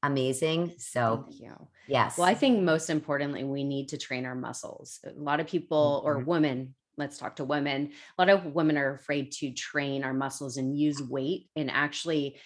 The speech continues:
Speaker 2: using heavy weight has been proven to actually anti-age you. And
Speaker 1: Mm-hmm.
Speaker 2: so don't be afraid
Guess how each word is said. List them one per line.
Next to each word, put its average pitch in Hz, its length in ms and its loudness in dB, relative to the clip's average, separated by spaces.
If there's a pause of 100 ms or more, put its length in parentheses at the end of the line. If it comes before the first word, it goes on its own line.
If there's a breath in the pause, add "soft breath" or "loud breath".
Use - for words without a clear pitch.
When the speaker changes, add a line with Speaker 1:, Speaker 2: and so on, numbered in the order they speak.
(140 soft breath)
Speaker 2:
using 185 380 0
heavy 160 400 0
weight 143 240 0
has 139 180 -8
been 135 160 -4
proven 151 520 0
to - 140 -6
actually 131 460 -4
anti-age 170 680 -4
you. 233 260 -2 (500 loud breath)
And 156 140 2
Speaker 1:
Mm-hmm. 131 80 -2
Speaker 2:
so 156 500 4 (380)
don't 196 280 2
be 180 120 2
afraid 160 500 2